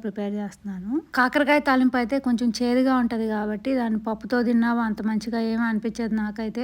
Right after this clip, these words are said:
పప్పులతో అయితే బాగుంటది కానీ పప్పుతో అయితే అంత ఏం బాగుండదు. నాకైతేనేమో పచ్చడి వేసుకొని కాకరకాయ తాలింపుతోనే అయితే తినేస్తానన్నమాట. లేదు రసంతో అయినా అయితే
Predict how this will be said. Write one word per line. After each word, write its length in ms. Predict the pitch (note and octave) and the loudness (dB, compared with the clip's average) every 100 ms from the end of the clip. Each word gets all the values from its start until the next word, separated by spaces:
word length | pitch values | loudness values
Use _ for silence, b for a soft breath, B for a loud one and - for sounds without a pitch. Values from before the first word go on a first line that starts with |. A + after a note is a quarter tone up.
| C4+ | -4
పప్పులతో 460 | B3 - B3+ A#3+ B3+ | -6 -2 -2 -2 -4
అయితే 180 | A3+ B3 A3 | -4 -2 -2
బాగుంటది 420 | A3 A3 G#3 A3 G#3+ | -2 -2 -2 -4 -4
కానీ 220 | G#3+ B3+ B3+ | -2 -4 -4
పప్పుతో 280 | A#3 A#3 A#3+ | -6 -6 -6
అయితే 180 | A3+ A#3+ | -6 -4
అంత 140 | A3+ G#3+ | -4 -4
ఏం 80 | G#3+ G#3 | -4 -2
బాగుండదు. 420 | G#3 G#3+ G#3 G3+ C4 A#4 b b b b b - A#3+ | -2 -2 -2 -4 -6 -8 b b b b b -6 -4
నాకైతేనేమో 640 | A3 G#3+ G#3 A3 A3 A#3+ A#3+ | -2 -4 -4 -2 0 0 -2
పచ్చడి 320 | A3 A#3 A3+ | -6 -4 -2
వేసుకొని 420 | A3+ A3 - A3 A#3 A3+ | -2 -4 -4 -2 -2 -4
కాకరకాయ 400 | G#3+ A#3 A3+ A3 | -4 -4 -4 -4
తాలింపుతోనే 580 | G#3+ G#3 G3+ A3+ A3 A3 A3 | -4 -2 -4 -4 -2 -2 -2
అయితే 160 | A3 A#3+ | -4 -4
తినేస్తానన్నమాట. 840 | A3 A3 A3 G#3+ G3+ G3+ G3 G3 A3 C#4+ - b b b - A3+ | -4 -4 -4 -6 -4 -4 -4 -6 -10 -10 -12 b b b -10 -2
లేదు 160 | A3+ A#3+ A3+ | 0 2 0
రసంతో 400 | G#3+ A#3 A#3 A#3 A3 | -2 -2 -2 -2 -2
అయినా 180 | A3 G#3+ | 0 -2
అయితే 160 | G#3+ | -2